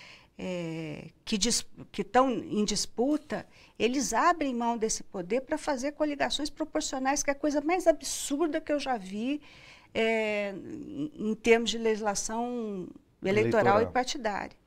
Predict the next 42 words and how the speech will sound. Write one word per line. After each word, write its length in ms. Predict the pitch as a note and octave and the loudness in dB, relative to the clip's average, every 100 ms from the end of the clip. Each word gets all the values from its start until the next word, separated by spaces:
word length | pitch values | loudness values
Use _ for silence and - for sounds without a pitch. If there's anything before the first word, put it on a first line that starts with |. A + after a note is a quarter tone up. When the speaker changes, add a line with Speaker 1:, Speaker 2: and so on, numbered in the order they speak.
| - A3 | -12 -10
Speaker 1:
né? 240 | G#3+ B3 - - - - - | -10 -10 -12 -20 -20 -18 4
Speaker 2:
A 360 | D#3 E3+ E3 C3+ | 8 10 8 6
Mari 580 | C3+ D#3 F#3 E3 C3+ F#2 G#2 | 4 4 4 4 2 0 6
Hali, 360 | C#3 C3+ G#2 G2 - | 8 8 4 -6 -6
acho 280 | - A#2+ - | -4 -4 -2
que 60 | C3 | -2
é 20 | |
assim 220 | - D#3 | -2 -6
que 80 | - | -6
pronuncia, 720 | - D3 C3+ - A2+ G#2+ F#2 - _ - - - _ | -2 -2 -2 -8 -4 -4 -4 -10 _ -20 -20 -20 _
Mari 280 | A#2 C#3 C3+ | 6 8 8
Hali 320 | A#2+ C3 B2+ | 8 6 6
Dias 500 | G#2+ A2+ A#2 G2+ - | 0 0 0 0 -6
Santos, 520 | - - D3 C3+ - - - - - | -10 -2 0 0 -4 -16 -20 -6 6
ela 120 | C#3 | 8
pergunta, 300 | C#3 B2+ B2 | 8 6 4
"Não 80 | E3 | 0
seria 240 | F#3+ G#3+ - | 2 2 2
necessário 600 | D#3+ D3 C3+ - C3+ B2+ | 2 0 0 2 4 4
uma 100 | B2 | 2
reforma 580 | A#2 A2+ - D3 D3 A#2+ | 0 -2 2 6 6 6
no 120 | A#2+ | -2
conceito 500 | A#2+ A2+ - C#3+ C3 | -2 -6 -2 -2 -2
de 100 | A2 | -8
pesos 480 | G2 - D#3+ B2+ A2+ | -4 0 0 0 -6
e 40 | |
contrapesos, 840 | A2+ B2 A#2+ G2+ - C3 A2+ G2 - - - - | -4 -2 -2 -4 0 0 0 -4 -14 -20 -20 -8
de 140 | A2+ | -6
forma 320 | - C#3+ D#3 D3 | 4 8 8 8
a 40 | |
retirar 400 | C3+ - C3 C3+ | 2 0 2 2
o 40 | B2 | 4
papel 380 | A2+ - C3 | 0 4 4
do 80 | B2 | 4
poder 380 | - A#2 B2 A2 | -2 0 2 2
moderador", 640 | A#2 A2 A2+ G#2 A#2 C3+ | 0 2 2 2 2 0
entre 240 | A2 G2 G#2+ | -2 -2 2
aspas, 360 | B2 G#2+ G#2 | 2 2 -6
ela 140 | G2 G2+ | -6 -6
coloca 300 | - G2 F#2+ | -6 -6 -6
a 20 | |
expressão, 480 | F#2+ - G2+ - C3+ | -12 -8 -8 -4 -4